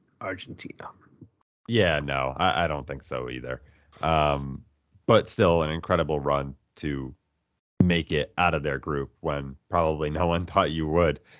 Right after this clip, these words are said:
Speaker 2: Uh, really a great accomplishment.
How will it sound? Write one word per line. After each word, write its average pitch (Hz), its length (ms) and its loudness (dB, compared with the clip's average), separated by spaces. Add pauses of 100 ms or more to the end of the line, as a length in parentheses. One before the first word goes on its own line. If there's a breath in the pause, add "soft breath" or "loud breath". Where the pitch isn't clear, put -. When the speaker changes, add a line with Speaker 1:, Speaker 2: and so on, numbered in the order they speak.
(300 soft breath)
Speaker 2:
Uh, 78 480 2 (300)
really 80 420 0 (160)
a 78 100 -2
great 76 240 0
accomplishment. 73 640 -4